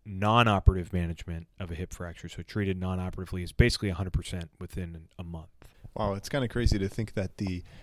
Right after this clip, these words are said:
Speaker 2: mortality rate after hip fracture is that high, but I guess that makes sense that it's not really the fracture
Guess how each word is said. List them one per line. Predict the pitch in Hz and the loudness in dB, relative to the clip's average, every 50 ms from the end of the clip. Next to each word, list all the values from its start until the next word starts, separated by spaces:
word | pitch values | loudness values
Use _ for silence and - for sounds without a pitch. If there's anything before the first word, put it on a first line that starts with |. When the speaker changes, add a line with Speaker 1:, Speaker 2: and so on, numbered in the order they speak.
| - - | -10 -6
Speaker 2:
mortality | - 95 - - 110 120 123 113 101 | -4 -2 0 2 2 2 0 0 -2
rate | 92 92 90 85 82 | 0 0 -2 -2 -2
after | 85 85 - - | -4 -6 -6 -8
hip | 76 95 90 - | -8 -8 -10 -6
fracture | - 95 87 87 85 - - 95 87 | -6 -6 -6 -6 -8 -8 -8 -8 -6
is | 80 80 - | -6 -8 -6
that | - 82 82 - | -6 -6 -6 -6
high, | - - 131 123 110 101 98 92 - - - - - - - - | -4 -2 -2 0 0 0 -2 -4 -6 -14 -20 -20 -20 -20 -14 -6
but | - 127 113 | -2 0 0
I | 107 | 2
guess | 107 123 - - | 0 0 -2 -2
that | - 101 80 | -4 -4 -4
makes | - 95 90 - - | -4 -6 -8 -6 -6
sense | - - - 139 131 113 107 104 - - - - - - - - | -4 0 0 0 0 0 -2 -2 -4 -4 -4 -6 -6 -10 -12 -12
that | 170 131 113 101 92 90 | -10 -4 -2 -2 -2 -2
it's | 87 - - - | -2 -4 -4 -4
not | 123 110 95 - | -4 -4 -4 -4
really | - 110 107 104 98 | -4 -4 -2 -2 -2
the | 85 78 76 80 76 65 - | -4 -4 -6 -4 -4 -6 -8
fracture | - - - 143 131 127 - - - 101 92 92 90 85 | -8 -2 -2 -2 -2 -2 -6 -6 -6 -4 -4 -4 -6 -8